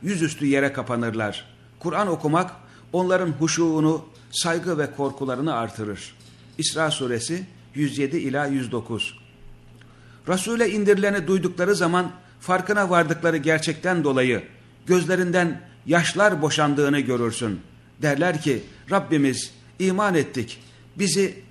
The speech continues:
Hakk'a şahit olanlarla beraber yaz." Maide seksen üç.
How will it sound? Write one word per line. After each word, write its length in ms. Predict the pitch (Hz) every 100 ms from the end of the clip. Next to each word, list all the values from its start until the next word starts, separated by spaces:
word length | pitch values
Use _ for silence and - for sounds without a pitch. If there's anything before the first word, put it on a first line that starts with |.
| - -
Hakk'a 340 | 190 190 196
şahit 420 | - 165 180 180
olanlarla 720 | 156 156 151 160 151 139 - - -
beraber 480 | 160 151 147 135 165
yaz." 460 | 113 120 107 - - - - - -
Maide 600 | 127 139 135 123 165 156
seksen 400 | - 143 - 127
üç. 260 | 107 -